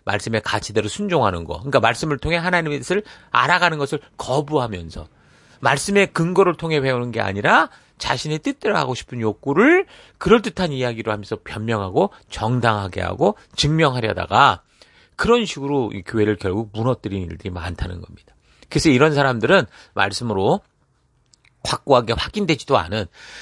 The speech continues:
자기의 생각이 옳다고 생각되는 여러 정보들을 그냥 생각 없이 입으로 던져내기 때문에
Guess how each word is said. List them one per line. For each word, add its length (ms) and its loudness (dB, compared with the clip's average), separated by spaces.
자기의 380 2
생각이 380 0
옳다고 580 4
생각되는 560 -2
여러 260 4
정보들을 580 -2
그냥 200 -2
생각 380 0
없이 220 -4
입으로 240 -2
던져내기 560 -4
때문에 560 -4